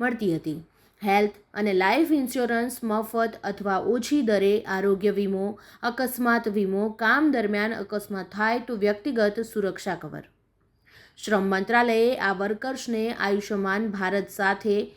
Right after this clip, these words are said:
જોડવાની પ્રક્રિયા શરૂ કરી દીધી છે, જેનાથી તેને પાંચ લાખ રૂપિયા સુધીની તદ્દન મફત સારવાર મળી શકશે. ભવિષ્યમાં એવી યોજના આવી શકે છે કે જેમાં વર્કર અને કંપની બંને મળીને યોગદાન આપશે,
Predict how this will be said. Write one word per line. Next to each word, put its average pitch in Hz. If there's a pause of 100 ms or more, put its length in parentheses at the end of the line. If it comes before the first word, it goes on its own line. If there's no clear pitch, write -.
(340)
જોડવાની 214 (260)
પ્રક્રિયા 240 (180)
શરૂ 233
કરી 160
દીધી 170
છે, 160
જેનાથી 226
તેને 208
પાંચ 202
લાખ 196
રૂપિયા 196
સુધીની 226
તદ્દન 196
મફત 214 (120)
સારવાર 190
મળી 180
શકશે. - (520)
ભવિષ્યમાં 247
એવી 277
યોજના 262
આવી 247
શકે 254
છે 247
કે 262
જેમાં 220
વર્કર 208
અને 208
કંપની 196
બંને 190
મળીને 190
યોગદાન 196
આપશે, 214